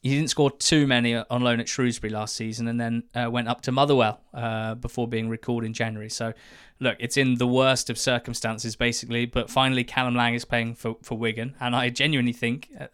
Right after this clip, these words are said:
certainly at League One level, he should be able to score goals. Hey, out of the three one nil away wins that were all kind of tight here, Accrington nil, Gills one, Burton nil, Ipswich one, Bristol Rovers nil, Charlton one. Uh, which of those would you most like to tackle?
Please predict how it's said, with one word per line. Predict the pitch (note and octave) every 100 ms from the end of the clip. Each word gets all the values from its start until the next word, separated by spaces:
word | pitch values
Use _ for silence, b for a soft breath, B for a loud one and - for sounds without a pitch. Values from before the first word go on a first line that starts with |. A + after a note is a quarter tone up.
| C3
certainly | - C#3+ C3+
at | C3
League | C3 C3+
One | C3 C3+
level, | A#2 B2 C#3+
he |
should | C3 C#3
be | C3+
able | B2
to | -
score | - C3
goals. | C3 C3 - - B B B B -
Hey, | E3 D#3+
out | D3 E3
of | E3
the | E3+
three | D#3+ - E3+ E3 D3+
one | C#3+ D#3 D3+
nil | C#3+
away | C#3+ D3 C#3
wins | B2+ A#2 A2+ - -
that | C3
were | A2+ B2+
all | B2
kind | B2+ A2+
of | A2
tight | - A#2 -
here, | B2 A2+ A#2 -
Accrington | - - B2 A#2+ A#2+
nil, | B2 A#2+ A#2+
Gills | A#2+ B2 A#2+ A#2+
one, | C3 A#2+ A#2 b b b -
Burton | C3+ C3 B2 B2 A#2+
nil, | A#2+ A#2+ A#2+
Ipswich | C3+ - B2 - B2
one, | A2+ A#2 b b b _
Bristol | C#3+ C3+ C3+
Rovers | B2+ A#2+ A#2
nil, | C3 A#2+
Charlton | A2+ - B2 A#2+ A#2+ A2
one. | G#2+ B2 _ A#2+
Uh, | B2
which | C3+ D3
of |
those | C#3 C3
would | B2 B2
you | A#2+ A#2+
most | B2 B2 -
like | A#2 A#2
to | -
tackle? | - A#2+ - B2+